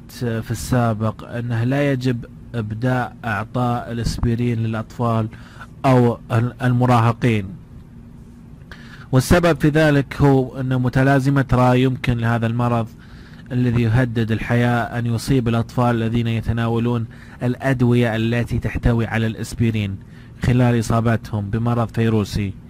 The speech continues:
أيضًا الأعراض هذا المرض تشمل على تغيرات جذرية في السلوك، وأيضًا نوبات الصرع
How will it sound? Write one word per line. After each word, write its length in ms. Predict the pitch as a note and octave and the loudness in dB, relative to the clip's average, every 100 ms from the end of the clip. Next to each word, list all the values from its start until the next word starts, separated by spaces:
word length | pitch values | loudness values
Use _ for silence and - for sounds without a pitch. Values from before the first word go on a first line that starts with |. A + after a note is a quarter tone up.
| - - - - - - - - | -20 -18 -18 -16 -16 -14 -8 2
أيضًا 300 | E3+ E3 D#3 | 2 4 4
الأعراض 720 | D3 C#3 C3 C#3 C#3+ C3+ B2+ | 2 2 4 4 4 4 2
هذا 260 | B2+ B2 A#2 | 0 2 2
المرض 360 | A#2 B2 A#2+ | 4 4 4
تشمل 500 | - B2 - A#2 A2 | 4 4 2 -2 0
على 200 | G#2 A2+ | 0 0
تغيرات 600 | - - A2+ A2+ A#2+ G#2+ | 0 -2 0 2 0 0
جذرية 460 | A2 G#2+ G#2+ A2+ G#2+ | -2 0 0 0 0
في 100 | G2 | -4
السلوك، 680 | G#2 - A2 A2 G#2 - - - - - - - - | -6 0 2 4 2 -4 -4 -4 -6 -16 -18 -16 -4
وأيضًا 300 | B2 C3 A#2+ | 2 4 4
نوبات 520 | A#2 A#2 A2+ A#2 - | 4 2 2 2 4
الصرع 540 | - - A2+ G#2+ G#2 | 4 4 4 2 -2